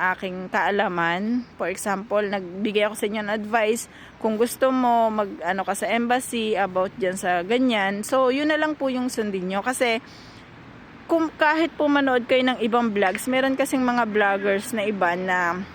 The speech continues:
magbibigay sila ng information sa inyo na unknowledgeable. So, ayoko rin na mapahama kayo. So, kasi iba-iba kaming mag-vlogs eh. Kung halimbawa, ako yung vlogger na sasabihin ko sa inyo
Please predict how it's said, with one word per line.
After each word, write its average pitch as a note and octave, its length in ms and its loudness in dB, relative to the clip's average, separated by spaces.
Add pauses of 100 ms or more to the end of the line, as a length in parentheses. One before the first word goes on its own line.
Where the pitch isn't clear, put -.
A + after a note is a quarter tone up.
(120)
magbibigay C#4 640 2
sila B3+ 320 0
ng A#3+ 160 0
information B3 640 2
sa B3 80 0
inyo A3 320 -2
na G#3+ 400 -2
unknowledgeable. G#3+ 960 2 (320)
So, C4+ 240 2
ayoko D4 400 2
rin D4 80 2
na C#4 160 2
mapahama B3 560 0
kayo. F#3+ 400 0
So, A#3+ 320 0
kasi C4+ 400 2
iba-iba C4 320 2
kaming C4 480 0
mag-vlogs A3 480 0
eh. D3 240 -2
Kung A3+ 160 -2
halimbawa, C4+ 480 2
ako A#3 160 -4
yung A#3 160 -4
vlogger G#3 480 0
na G3+ 160 -2
sasabihin B3 480 -2
ko - 20 -2
sa B3+ 140 0
inyo G#3 320 -2